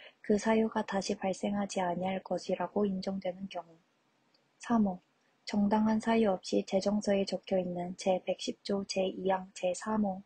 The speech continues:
또는 제 사 호의 사항을 위반하였을 경우. 이 항, 제 일 항의 경우에 관하여는 제 백팔 조, 제 백구 조,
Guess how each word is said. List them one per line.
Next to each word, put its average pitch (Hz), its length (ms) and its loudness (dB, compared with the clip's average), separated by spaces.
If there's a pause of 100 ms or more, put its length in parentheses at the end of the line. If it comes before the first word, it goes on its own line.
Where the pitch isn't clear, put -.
또는 214 320 0
제 190 240 0
사 185 240 -2
호의 180 640 2
사항을 208 540 2
위반하였을 202 800 0
경우. 175 380 -4 (800)
이 202 160 6
항, 185 320 0 (480)
제 202 180 4
일 226 220 4
항의 233 280 8
경우에 185 500 0
관하여는 180 720 0 (300)
제 196 260 4
백팔 220 480 -2
조, 202 300 0
제 196 260 -2
백구 185 480 -6
조, 175 220 -2